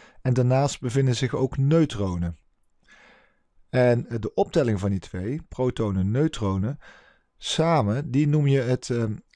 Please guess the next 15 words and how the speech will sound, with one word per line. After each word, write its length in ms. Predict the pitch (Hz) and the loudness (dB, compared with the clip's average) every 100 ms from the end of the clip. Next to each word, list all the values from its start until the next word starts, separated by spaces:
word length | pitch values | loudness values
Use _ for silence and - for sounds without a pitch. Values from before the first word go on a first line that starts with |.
| _ _ _ | _ _ _
relatief, 600 | - 110 131 123 123 113 - | -6 -2 0 0 -2 -4 -4
de 160 | 123 | -2
re-, 140 | 113 - | 0 -2
de 380 | 113 143 165 120 | 0 2 2 0
relatieve 540 | 131 123 - 120 107 | -2 -4 -4 -4 -4
atoommassa. 800 | 117 - 98 85 85 85 - 92 - _ _ _ _ 131 | -6 0 0 0 -4 -8 -12 -14 -18 _ _ _ _ -4
A. 280 | 117 87 - _ _ _ _ | -2 -4 -12 _ _ _ _
Dus, 240 | 117 110 - | -10 -8 -8
eh, 300 | 104 98 101 | -6 -4 -6
er 180 | - 110 | -6 -8
geldt 300 | - 135 135 | -4 -4 -4
het 140 | - - | -8 -12
verband 500 | 95 117 127 - - | -8 -4 -4 -6 -4
A 280 | 139 147 - | -2 -2 -4
is 240 | 95 | -10